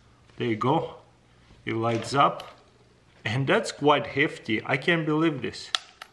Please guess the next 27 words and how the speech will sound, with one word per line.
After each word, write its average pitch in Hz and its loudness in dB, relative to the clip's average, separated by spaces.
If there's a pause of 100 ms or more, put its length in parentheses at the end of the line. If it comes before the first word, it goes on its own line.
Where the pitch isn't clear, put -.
(1300)
Beautiful. 110 -2 (1600)
That's 113 -8
how 123 -2
I 110 0
feel 110 -2
it 107 -8
on 107 -8
the 107 -6
back 101 -8 (220)
over 104 -6
there. 101 -6 (460)
This 147 0
is 117 0
nice. 131 -2 (800)
Okay, 175 2 (420)
this 175 4
side 185 6
here 139 2
kind 127 -2
of 113 -4
functional 131 0 (320)
marker 151 2
right 208 2
here. 208 0
Look 127 -6
at 110 -6
that. 104 -10